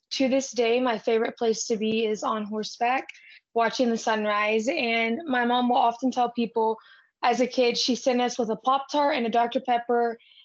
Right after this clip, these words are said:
and let us go. And we, you know, knew where we were supposed to be and when we were supposed to have the goats we were gathering and when we were supposed to be there. And that was before cell phones. And I just think, wow, my mom was really crazy.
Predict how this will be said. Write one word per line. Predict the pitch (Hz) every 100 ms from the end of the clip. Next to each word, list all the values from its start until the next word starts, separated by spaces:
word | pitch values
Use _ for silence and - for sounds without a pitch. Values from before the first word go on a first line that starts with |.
| _
and | 240 226 214 214
let | 208 233
us | 233 226
go. | 233 208 196 196
And | 311 277 220 214 214 214 254
we, | 226
you | 233 233 247
know, | 240 226 220 277
knew | 247 262
where | 277 277
we |
were | 269
supposed | 262 285 277
to | 277
be | 262 302
and | 269
when | 240
we | 240
were | 233
supposed | 233 233
to | 247
have | 226 214
the | 226
goats | 190 233 277 - - - - -
we | 254
were | 247
gathering | 214 247 240 247 254 247 254 - - _ _ _ -
and | 233 220
when | 240
we | 254
were | 254
supposed | - 262 247
to | 220
be | 247
there. | 262 254
And | 226
that | 240
was | 269 -
before | 220 - 233
cell | 220 220 220
phones. | 220 247 226
And | 226 214
I | 208 233
just | 262 247
think, | 254 220 202
wow, | 202 196
my | 202
mom | 208 208 208
was | 196 226
really | 214 208
crazy. | - 320 359 220 220